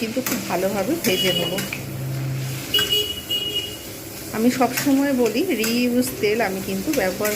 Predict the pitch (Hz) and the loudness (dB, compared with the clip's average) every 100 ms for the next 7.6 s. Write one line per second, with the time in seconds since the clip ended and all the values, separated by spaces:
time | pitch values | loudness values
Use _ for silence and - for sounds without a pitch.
0 | 208 196 196 185 330 - - - 240 262 | -2 -2 0 0 -2 -4 -4 4 4 4
1 | 254 302 247 220 220 247 226 196 208 311 | 2 4 4 4 4 0 0 -2 -2 -2
2 | - 247 208 208 202 254 233 190 196 196 | -2 -2 -2 -2 -2 2 2 2 -2 -2
3 | 190 381 - - - - - 190 190 208 | 0 -2 -2 -6 -6 -2 2 2 2 2
4 | 185 190 185 196 - 185 - 185 175 170 | 2 2 -2 -4 -4 -4 -2 -2 -2 -2
5 | 170 - - - - - 202 202 202 202 | -4 -6 -10 -12 -12 0 0 2 0 0
6 | 196 277 302 277 240 214 - 208 269 - | 4 6 6 6 4 0 0 2 2 2
7 | 202 202 190 196 202 220 | -2 -4 0 0 0 0